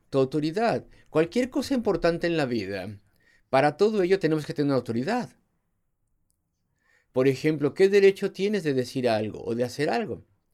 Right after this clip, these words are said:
Eso es obvio, eso es natural. Por ejemplo, en internet, en Wikipedia,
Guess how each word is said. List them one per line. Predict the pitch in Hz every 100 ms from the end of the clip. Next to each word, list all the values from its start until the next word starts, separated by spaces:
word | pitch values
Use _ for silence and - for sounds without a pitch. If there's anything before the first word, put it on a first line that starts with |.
| _ _ _ _
Eso | - 170 302
es | - -
obvio, | 185 - 269 131 110 101 - _ _
eso | - 214
es |
natural. | 208 202 190 214 220 113 - _ _ _ _ _ _ _ _ _ _ _ _ _ _ _ _ _ _
Por | 135 139
ejemplo, | 135 160 185
en |
internet, | 165 139 143 123 151 185 127 -
en | 120
Wikipedia, | 127 131 143 160 196 151 101 85